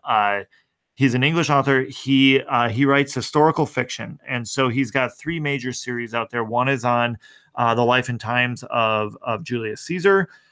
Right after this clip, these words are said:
uh, one on Genghis Khan, and then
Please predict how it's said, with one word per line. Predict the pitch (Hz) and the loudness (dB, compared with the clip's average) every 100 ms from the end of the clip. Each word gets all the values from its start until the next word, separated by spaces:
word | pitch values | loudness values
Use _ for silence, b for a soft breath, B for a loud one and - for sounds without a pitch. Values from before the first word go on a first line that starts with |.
| b - | b -4
uh, | 123 113 | 0 0
one | 113 131 135 | 0 0 2
on | 123 110 | 0 0
Genghis | 120 - - | -4 -6 -10
Khan, | - 139 139 135 135 135 - | -4 2 4 4 0 -6 -4
and | 139 120 | -4 -2
then | 123 120 120 | -2 0 -2